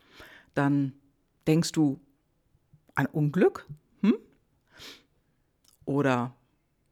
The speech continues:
wenn ein Rabe kräht oder ein Rabe dir begegnet,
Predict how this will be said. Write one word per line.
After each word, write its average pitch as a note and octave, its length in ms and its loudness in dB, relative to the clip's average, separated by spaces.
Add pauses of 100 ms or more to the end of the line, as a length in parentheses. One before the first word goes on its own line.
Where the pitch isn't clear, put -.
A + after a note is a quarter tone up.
(520)
wenn C#3+ 140 -4
ein C#3 220 -2
Rabe D3+ 720 0 (380)
kräht D#3+ 760 0
oder B2 480 -6
ein C3 200 -6
Rabe D3+ 400 0
dir C#3 180 -4
begegnet, C3+ 720 -4